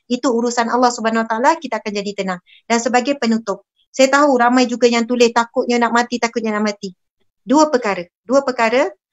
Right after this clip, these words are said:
yang perlu kita buat setiap hari macam Bonda Nur buat tadi. Pertama, minta ampun dengan Allah. Dosa kita bab solat banyak, bab sedekah banyak dosa. Tetapi semua itu, banyak mana pun dosa. Banyak mana pun dosa, dosa kalau nak hitung memang takut.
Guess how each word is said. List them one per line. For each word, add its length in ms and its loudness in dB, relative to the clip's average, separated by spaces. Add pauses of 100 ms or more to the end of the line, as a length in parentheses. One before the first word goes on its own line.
(100)
yang 240 -2
perlu 240 -2
kita 240 -4
buat 160 0
setiap 320 -6
hari 160 -2
macam 240 0
Bonda 240 0
Nur 240 -2
buat 160 -4
tadi. 240 -6 (320)
Pertama, 480 0
minta 320 0
ampun 240 0
dengan 240 -4
Allah. 240 -8 (320)
Dosa 320 2
kita 240 0
bab 160 -2
solat 320 0
banyak, 400 0
bab 160 0
sedekah 320 -4
banyak 240 0
dosa. 320 -4 (320)
Tetapi 320 -2
semua 320 0
itu, 560 -2 (560)
banyak 320 4
mana 240 2
pun 160 0
dosa. 240 -2 (160)
Banyak 240 -6
mana 240 -2
pun 160 -4
dosa, 320 -2
dosa 320 -2 (160)
kalau 160 6
nak 80 2
hitung 240 0
memang 240 0
takut. 400 0